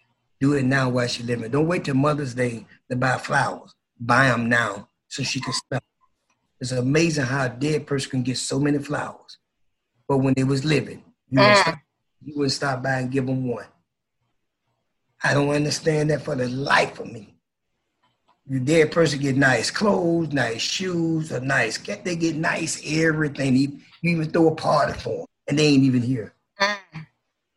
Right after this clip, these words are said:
Speaker 1: But when they was here, you didn't do none of it. They weren't even in your thoughts.
Speaker 2: Mm.
Speaker 1: It's sad. You know what I mean? It is so, so we got things so backwards.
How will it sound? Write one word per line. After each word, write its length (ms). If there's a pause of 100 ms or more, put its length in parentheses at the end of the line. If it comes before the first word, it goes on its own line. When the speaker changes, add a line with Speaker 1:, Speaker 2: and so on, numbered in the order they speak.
(500)
Speaker 1:
But 160
when 160
they 80
was 180
here, 520
you 120
didn't 200
do 100
none 300
of 60
it. 40
They 140
weren't 180
even 200
in 80
your 200
thoughts. 560 (340)
Speaker 2:
Mm. 460 (840)
Speaker 1:
It's 120
sad. 340 (1040)
You 160
know 140
what 100
I 60
mean? 260
It 80
is 180
so, 440
so 160
we 140
got 260
things 320
so 200
backwards. 800